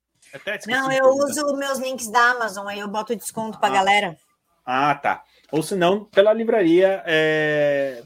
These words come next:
Speaker 1: P H vox ponto com ponto B R. Mais uma vez, muito obrigado, um abraço a toda a sua audiência, Camila,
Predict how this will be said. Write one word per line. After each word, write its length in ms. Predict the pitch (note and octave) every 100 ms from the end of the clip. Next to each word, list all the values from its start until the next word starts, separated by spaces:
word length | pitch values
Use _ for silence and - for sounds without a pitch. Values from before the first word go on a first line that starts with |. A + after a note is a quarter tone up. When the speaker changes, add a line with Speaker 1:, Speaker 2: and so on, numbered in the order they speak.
| -
Speaker 1:
P 60 |
H 200 | D#3+ E3
vox 600 | C3 C#3 D#3 - - - -
ponto 240 | D#3 D3+
com 180 | - C#3+
ponto 220 | C#3 D3 D3+
B 80 |
R. 280 | C3 G2+ G#2 _ _ _
Mais 200 | - F3+
uma 160 | E3 F3
vez, 800 | D#3 F3 F3 F3 - - - - _ _
muito 340 | D#3+ D#3+ F#3 F#3
obrigado, 500 | D#3 B2+ C#3+ F3 F3+
um 80 | D#3+
abraço 380 | C3 C#3+ D3+ -
a 40 |
toda 480 | - F3 G3 E3+ D3+
a 80 | C3
sua 200 | - C#3+
audiência, 520 | B2 A#2+ C3+ D#3 E3+
Camila, 400 | E3+ D#3 D#3+